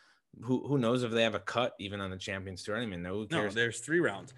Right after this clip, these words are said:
Speaker 2: You know what they're doing
Speaker 1: Yeah.
Speaker 2: that for, though, right? <laughs> They're gonna put DraftKings contests to these things.
Speaker 1: 'Cause they're starting, 'cause they got L P G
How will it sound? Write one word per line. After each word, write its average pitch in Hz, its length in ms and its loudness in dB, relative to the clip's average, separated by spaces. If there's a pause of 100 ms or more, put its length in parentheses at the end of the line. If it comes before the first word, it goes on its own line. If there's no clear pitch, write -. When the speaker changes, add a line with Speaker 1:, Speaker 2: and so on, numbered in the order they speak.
(140)
Speaker 2:
You 151 100 4
know 190 120 8
what 214 200 8
they're 151 120 6
doing 151 260 4
Speaker 1:
Yeah. 110 60 4
Speaker 2:
that 98 120 -6
for, - 160 0
though, - 140 0
right? - 220 0
<laughs> - 1600 -20
They're 135 100 2
gonna 143 160 4
put 160 360 2
DraftKings 147 560 4
contests 139 720 0
to 123 140 -4
these 107 240 -6
things. - 320 -12 (380)
Speaker 1:
'Cause 113 160 2
they're 110 120 4
starting, 110 460 4
'cause 104 160 -4
they 101 100 0
got 98 160 2
L 90 180 0
P 95 220 -6
G 95 160 -4